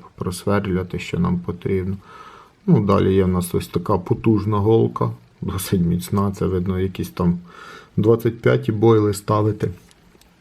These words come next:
Ну і плюс є ножик, до речі, він досить гострий,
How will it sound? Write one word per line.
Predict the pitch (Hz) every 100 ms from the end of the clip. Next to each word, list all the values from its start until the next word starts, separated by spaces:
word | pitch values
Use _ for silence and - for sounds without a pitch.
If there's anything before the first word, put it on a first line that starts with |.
| _ _ _ - -
Ну | 131
і | 107
плюс | - 104 104 -
є | 92 92 -
ножик, | 98 95 92 95
до | 95
речі, | 92 98 -
він | 98 92 87 - _ -
досить | 101 98 101
гострий, | 101 127 127 - 107